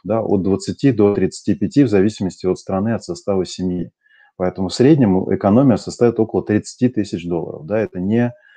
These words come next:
а, маленькие, э, деньги, да, поэтому в целом это предложение достаточно интересное, вот, и если у вас, э, есть желание как-то двигаться в сторону, э, получения стран, э,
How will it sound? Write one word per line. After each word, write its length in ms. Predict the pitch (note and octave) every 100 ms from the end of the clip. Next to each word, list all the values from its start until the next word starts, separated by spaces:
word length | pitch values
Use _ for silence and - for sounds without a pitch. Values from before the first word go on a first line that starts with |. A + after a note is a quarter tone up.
| - - _ _ _ -
а, 420 | F2+ F#2 F#2 F#2
маленькие, 1400 | F#2+ A2+ A2+ G2+ - G2 F#2 F2+ F2 F2 - F2 F2 F2
э, 20 | F2
деньги, 500 | F#2 D#2+ D2+ D#2 - -
да, 180 | G#2+
поэтому 460 | A2+ F2+ F#2 F#2+ F#2
в 60 | -
целом 340 | A#2+ C#3 G2
это 140 | F#2 -
предложение 520 | F2 G2+ G#2 G2 F2
достаточно 760 | F#2+ - G2 - - F2+ F2 G2
интересное, 760 | F#2+ A#2 E3 E3+ D#3 D3+ D3+ _ _ _ _ _ _ _
вот, 360 | G#2 G#2 G2+ -
и 100 | G#2+
если 460 | C3+ G#2 G#2+ -
у 100 | G2
вас, 320 | F#2 A2 - -
э, 580 | F#2 F2+ F2 F2 F2+ F2
есть 220 | G2 F2+
желание 640 | E2+ G2+ A#2+ D3+ C#3+ C#3 - _ _
как-то 240 | - - G2
двигаться 540 | A2 F#2+ F#2+ - F#2+
в 300 | E2 G2 F#2+
сторону, 560 | - G#2 F#2+ F2+ F2+ -
э, 180 | G2 F2+
получения 520 | G2 F#2+ G#2 F#2 F2
стран, 400 | - F#2+ F2 F2 - _ F#2+
э, 400 | F2 F2 F2